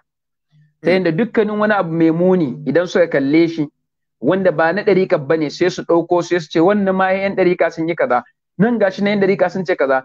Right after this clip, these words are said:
Speaker 1: yan ɗariƙa sun ce kaza." To rashin fahimtar ɗariƙar yake sa da yawa wasu kuma sai su shiga cikin damuwa. Tunaninsu shi ne, idan har za a ce ɗan ɗariƙa kaza, ɗan ɗariƙa kaza,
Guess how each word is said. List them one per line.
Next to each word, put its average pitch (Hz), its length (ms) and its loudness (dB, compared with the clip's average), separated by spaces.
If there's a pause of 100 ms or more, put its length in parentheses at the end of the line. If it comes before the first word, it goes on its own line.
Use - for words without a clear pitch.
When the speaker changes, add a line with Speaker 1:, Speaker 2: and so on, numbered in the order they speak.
(160)
Speaker 1:
yan 233 120 0
ɗariƙa 214 300 0
sun 190 140 -6
ce 175 120 0
kaza." 131 240 0 (580)
To 123 140 0
rashin 254 360 0
fahimtar 208 580 0
ɗariƙar 160 460 0 (720)
yake 185 280 2
sa 170 220 0
da 147 100 -2
yawa 165 220 4
wasu 156 220 0
kuma 151 160 -4
sai 165 120 -4
su 156 140 -8 (100)
shiga 135 80 0
cikin 156 300 0
damuwa. 120 400 -2 (460)
Tunaninsu 156 480 0
shi 147 180 0
ne, 120 180 -2 (380)
idan 196 280 2
har 208 360 -4 (340)
za 160 200 2
a 202 80 -2
ce 202 120 0
ɗan 202 180 -2
ɗariƙa 190 360 0
kaza, 160 200 0
ɗan 220 120 -4
ɗariƙa 196 320 0
kaza, 202 280 -2